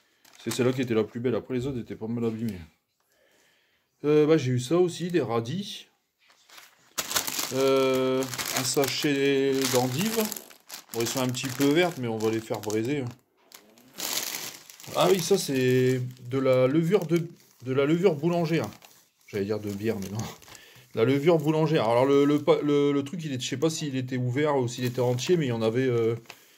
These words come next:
qui étaient dé-, déballés dans le conteneur, donc je les ai pas pris. J'ai juste pris, euh,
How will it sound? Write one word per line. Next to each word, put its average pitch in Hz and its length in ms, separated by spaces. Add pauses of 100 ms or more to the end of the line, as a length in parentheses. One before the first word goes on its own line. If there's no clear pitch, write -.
(300)
qui - 80
étaient 120 180
dé-, 117 420
déballés 120 420
dans 117 120
le 110 60
conteneur, 117 420
donc 101 140
je 95 60
les 98 160
ai - 20
pas 95 160
pris. 123 260 (100)
J'ai 107 240
juste 107 140
pris, 117 200
euh, 104 340